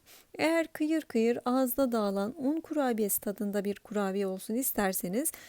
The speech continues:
toz şeker yerine pudra şeker tercih edebilirsiniz. Şimdi yarım su bardağı da buğday nişastası ekledikten sonra tüm bu malzemeleri güzelce bir yoğuruyorum.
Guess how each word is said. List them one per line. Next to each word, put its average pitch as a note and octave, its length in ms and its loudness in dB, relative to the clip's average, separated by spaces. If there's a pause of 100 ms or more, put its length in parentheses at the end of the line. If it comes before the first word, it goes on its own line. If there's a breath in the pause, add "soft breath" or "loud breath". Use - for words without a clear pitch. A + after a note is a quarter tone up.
(140)
toz E4+ 220 2
şeker G#3 420 2
yerine G#3 320 0
pudra B3+ 380 0
şeker A#3+ 400 -2
tercih A#3+ 540 -2
edebilirsiniz. G#3 960 0 (420 loud breath)
Şimdi D#4 180 -4
yarım E4+ 240 2
su E4 180 0
bardağı A#3 540 2
da B3+ 260 2
buğday C#4 360 2
nişastası G#3+ 680 0
ekledikten F#3+ 680 -2
sonra F#3+ 540 -4
tüm F4 200 -2
bu C#4 80 2
malzemeleri F#3+ 680 0
güzelce A#3 540 0
bir D#4+ 80 0
yoğuruyorum. G3+ 680 4